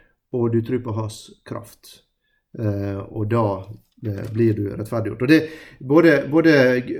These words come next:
Jesus sier at han både er sannheten og, eh, veien og livet, ikke sant? Så det får det på en måte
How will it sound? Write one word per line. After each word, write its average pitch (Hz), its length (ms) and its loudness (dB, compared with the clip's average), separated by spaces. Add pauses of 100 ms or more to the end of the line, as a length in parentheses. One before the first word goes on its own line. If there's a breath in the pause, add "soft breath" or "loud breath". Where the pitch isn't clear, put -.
(200)
Jesus 165 300 4
sier 160 160 4
at - 40 -8
han 143 180 0
både 139 280 4
er 139 220 4
sannheten 110 880 -2
og, 110 320 0
eh, 107 160 -2
veien 110 360 0
og 117 240 -2
livet, 110 340 -2
ikke 120 100 -8
sant? 131 240 -4
Så 139 60 -6
det 127 120 0
får 143 240 0
det 117 80 -2
på 110 60 -6
en 117 80 -4
måte 113 480 -4